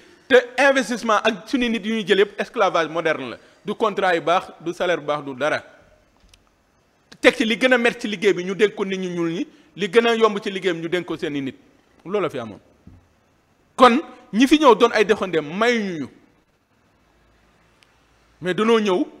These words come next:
du ñu jariñ, ñu leen di jariñ. Ñun danoo yor environnement boo xam ne réew yëpp a ñuy soxla ci àddina. Am nañ lépp, am nañ géej,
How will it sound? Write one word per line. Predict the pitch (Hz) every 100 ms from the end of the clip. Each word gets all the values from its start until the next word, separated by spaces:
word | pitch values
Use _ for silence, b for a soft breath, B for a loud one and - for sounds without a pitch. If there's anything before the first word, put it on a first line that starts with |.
| - _ _ _ _
du | 120 208
ñu | 208 160
jariñ, | 175 160 294 - _ _ -
ñu | 151
leen | 175
di | 156 113
jariñ. | 143 139 101 b b b _ _
Ñun | 196 233
danoo | 233 247
yor | 233 220
environnement | 208 220 214 202 190 160
boo | 165
xam | - 151
ne | 151 -
réew | 202 190
yëpp | 190 202
a |
ñuy | 202
soxla | 180 190 165
ci | 147
àddina. | 147 139
Am | 214
nañ | 208 170
lépp, | 190 -
am | 185
nañ | 190 175
géej, | 170